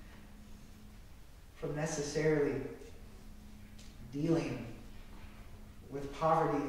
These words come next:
of the flesh, but poverty of the spirit. Freedom that releases us from captivity to sin. Freedom that gives us access to God. Freedom that gives us a clear conscience. Freedom that gives us everlasting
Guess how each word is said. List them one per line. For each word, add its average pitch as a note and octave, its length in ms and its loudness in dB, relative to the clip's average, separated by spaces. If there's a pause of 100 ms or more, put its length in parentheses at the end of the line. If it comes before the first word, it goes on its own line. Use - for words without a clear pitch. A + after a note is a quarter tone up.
of C3+ 240 0
the - 80 -8 (120)
flesh, D3 280 2 (840)
but C#3+ 260 -2
poverty F#3 420 4
of - 140 2
the - 80 -2
spirit. - 640 0 (1000)
Freedom G#3+ 400 10
that E3 120 6
releases E3 580 6
us C#3+ 260 4
from D#3 240 6
captivity D#3+ 640 6
to D3 100 4
sin. F3+ 340 6 (280)
Freedom G#3+ 580 10 (320)
that F3 220 6
gives F#3 220 8
us - 260 6
access F#3+ 580 10
to D#3+ 80 4
God. - 280 12
Freedom A#3 480 10
that E3+ 160 8
gives G#3 180 10
us G3 200 8
a E3 60 4
clear F#3+ 400 6
conscience. F#3 420 6
Freedom B3 520 8 (240)
that G3 220 10
gives C4+ 360 10
us - 460 8 (240)
everlasting G#3+ 840 12